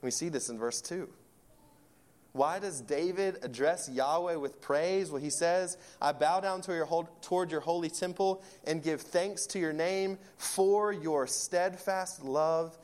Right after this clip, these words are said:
and your faithfulness." Exodus thirty-four says, "Yahweh, Yahweh, a God merciful and gracious, slow to anger and abounding in steadfast love and faithfulness,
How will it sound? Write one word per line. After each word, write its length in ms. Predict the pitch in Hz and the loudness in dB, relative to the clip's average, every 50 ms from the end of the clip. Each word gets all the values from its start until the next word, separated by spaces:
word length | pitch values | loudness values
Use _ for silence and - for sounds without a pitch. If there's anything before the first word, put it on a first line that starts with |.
| - - - - - - | -20 -20 -20 -20 -10 -4
and 420 | 131 143 147 151 160 160 160 151 - - | -2 0 0 0 0 -2 -4 -6 -8 -6
your 440 | 123 139 143 139 135 131 131 127 - - - - | -2 0 0 2 2 0 -2 -4 -10 -18 -20 -20
faithfulness." 880 | - - - 123 120 113 - - 98 92 90 87 - - - - - - - _ _ _ _ _ _ _ _ _ _ _ _ _ _ _ - - _ _ _ _ - - - - - - _ _ - | -8 -4 -2 -2 -2 -4 -8 -10 -10 -10 -10 -8 -6 -6 -4 -4 -6 -10 -14 _ _ _ _ _ _ _ _ _ _ _ _ _ _ _ -20 -20 _ _ _ _ -20 -20 -20 -20 -20 -20 _ _ -4
Exodus 440 | 131 147 147 - 160 147 143 139 - | -4 -4 -2 -2 -4 -4 -4 -2 -2
thirty-four 680 | - 147 151 143 139 - - 147 143 135 127 117 - - - - - - - _ - - - _ _ _ _ _ - _ _ | 0 0 0 -2 -4 -4 -2 0 0 2 0 -2 -4 -8 -16 -20 -20 -20 -20 _ -20 -20 -20 _ _ _ _ _ -20 _ _
says, 320 | - - 170 165 143 131 139 | -2 0 0 0 0 0 2
"Yahweh, 420 | 151 156 165 175 175 160 156 147 | 2 4 4 4 2 2 2 0
Yahweh, 560 | 139 131 139 143 147 160 156 147 139 135 135 | 2 4 4 4 4 4 2 2 2 2 2
a 40 | 131 131 | 0 4
God 420 | 131 143 147 151 156 151 135 131 | 4 4 6 6 4 2 0 -2
merciful 680 | 135 147 160 175 175 - 190 170 - 185 185 180 190 - | 0 0 2 2 0 -4 -6 -2 0 2 2 2 2 0
and 200 | - 139 139 120 | -2 -4 -4 0
gracious, 460 | 131 139 139 139 139 - 120 113 - | 2 2 2 2 -2 -6 -4 -2 -2
slow 580 | - - - - - - 185 165 165 185 190 | -2 -2 -2 -4 -4 0 4 4 4 4 4
to 160 | 185 180 131 156 | 2 0 0 0
anger 400 | 165 165 160 147 143 135 117 - - - - - | -2 -2 0 0 0 -2 -2 -4 -10 -18 -8 -2
and 80 | 165 156 | 0 0
abounding 480 | 151 139 135 156 170 185 185 190 180 165 | 2 4 2 2 2 2 0 -2 -2 -2
in 100 | 156 147 | -2 -2
steadfast 560 | - - 175 165 165 160 - 160 156 - - | -2 0 0 -2 0 2 2 0 0 0 0
love 280 | 147 147 151 147 143 | 2 4 4 4 2
and 100 | 143 131 | 0 -6
faithfulness, 600 | 127 - 139 143 139 139 - 131 127 123 - - | -4 -2 -2 -2 -2 -4 -6 -4 -4 -4 -4 -6